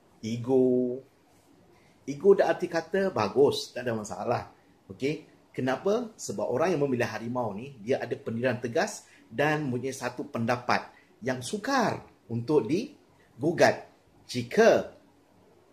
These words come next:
orang yang bercakap dengan orang yang memilih harimau ini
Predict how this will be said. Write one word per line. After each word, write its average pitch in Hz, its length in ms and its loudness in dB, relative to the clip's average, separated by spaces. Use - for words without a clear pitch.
orang 131 480 2
yang 156 80 -2
bercakap 131 560 -4
dengan 131 400 -2
orang 110 320 -2
yang 110 80 -4
memilih 156 400 2
harimau 127 320 -2
ini 143 320 -6